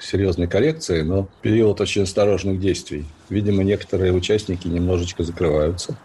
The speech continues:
а большинство воздерживается от действий и сидят на кэше. Это реакция на то, что всё-таки была очень необычная, чрезмерно мягкая, ну, не чрезмерно, а просто очень мягкая денежная политика,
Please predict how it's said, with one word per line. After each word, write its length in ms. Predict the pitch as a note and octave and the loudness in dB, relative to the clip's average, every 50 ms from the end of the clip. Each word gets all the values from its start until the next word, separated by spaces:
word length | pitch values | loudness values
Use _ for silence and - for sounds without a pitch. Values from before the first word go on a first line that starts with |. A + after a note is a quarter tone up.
| - | -10
а 240 | - - E2+ E2 E2 | -4 0 2 2 2
большинство 540 | D#2+ F#2+ F#2 - - G2+ - - A#2+ A#2 G#2+ | 2 2 0 0 0 -2 0 2 2 4 4
воздерживается 840 | F#2+ F#2 F2 F2+ G#2 G2+ F#2 F2+ F2+ F2+ F2 E2+ D#2+ - - F#2+ | 4 2 2 2 2 2 2 2 0 0 0 0 -2 -2 -2 -2
от 120 | F2 E2 F2 | -2 0 2
действий 480 | G2+ A2 A2 A2 - - - E2 D#2+ | 0 0 0 0 -4 -4 -4 -2 -2
и 40 | E2 | -2
сидят 380 | - - - - - F#2+ F2 - | -4 -6 -8 -4 -2 -2 -2 0
на 100 | E2+ D#2+ | -2 -2
кэше. 340 | - D2+ D2 - - - - - - | -2 -2 -4 -4 -6 -12 -14 -8 -4
Это 180 | - D3 C3+ D#3+ | -4 -2 0 2
реакция 380 | D3+ E3+ E3 E3 D#3+ - D3 C#3 | 2 4 2 2 2 2 2 2
на 120 | C#3 C#3+ | 2 2
то, 180 | C#3 - D#3 D3 | 2 2 0 0
что 640 | C#3+ - - - B2+ B2+ B2 B2 A#2+ A#2 - A#2 A2+ | 0 -2 -4 0 2 4 4 4 4 2 2 0 -2
всё-таки 360 | - - B2+ A2 - - A#2 | 0 0 -2 -2 -2 -4 -4
была 480 | G2 A2 A2+ A2 A2 A2 G2+ F2+ F2+ - _ - - | 0 2 4 4 4 4 2 2 -2 -10 _ -10 -6
очень 240 | - G#2 - A2+ G#2+ | -6 -2 0 2 2
необычная, 520 | A2 A2+ A2 G#2+ C3 B2+ - - G#2 G2 | 4 4 4 2 2 0 0 -2 -2 -2
чрезмерно 520 | F2+ - G#2+ G#2+ G#2 G#2+ A2+ G#2 F#2+ G2+ G2+ | -2 0 0 0 2 2 2 2 2 2 2
мягкая, 600 | G2+ G2 F#2+ F2 - - - E2+ D#2+ E2 E2 E2 - - | 2 2 0 0 -2 -4 -4 -4 -4 -4 -6 -10 -10 -6
ну, 100 | F#2+ G2+ | -2 -2
не 80 | A2 | -2
чрезмерно, 600 | G#2 - G2+ F#2+ F#2 G2 A#2 B2 G#2+ F2+ E2 D2+ D2 | -2 0 0 0 2 2 2 2 2 2 0 -2 -2
а 180 | - - F2+ | 0 0 0
просто 360 | F2 - G#2+ F#2 - - - E2+ | 0 2 0 -2 0 0 -2 -2
очень 340 | - G#2 F2+ - F#2 F2 | 0 0 -2 0 0 0
мягкая 400 | F2 F2 E2 D#2+ - - - E2+ | 2 2 0 -2 -4 -6 -6 -4
денежная 420 | D#2+ E2+ E2 D#2 D2+ D2+ D#2 D2+ D2 | -2 0 -2 -2 -2 -4 -4 -4 -2
политика, 520 | - E2 E2+ A2 D3 - - - - - | -2 -2 0 0 -2 -4 -6 -10 -10 -12